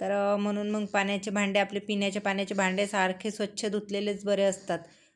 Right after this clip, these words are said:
मग मी मस्त भांडे वगैरे धुवून आणि स्वच्छ भरून घेतले. आणि इकडे माझं आंघोळीचं पाणी पण तपलं होतं, पाणी घेतलं,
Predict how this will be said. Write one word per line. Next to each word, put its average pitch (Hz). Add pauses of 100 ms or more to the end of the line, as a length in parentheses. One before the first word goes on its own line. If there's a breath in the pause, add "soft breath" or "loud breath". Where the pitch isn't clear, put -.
(140 soft breath)
मग 190
मी 196
मस्त 202
भांडे 190
वगैरे 196
धुवून 208
आणि 202
स्वच्छ 208
भरून 190
घेतले. 202 (340 loud breath)
आणि 185
इकडे 185
माझं 190
आंघोळीचं 190
पाणी 190
पण 190 (100)
तपलं 208
होतं, 208 (560)
पाणी 180
घेतलं, 196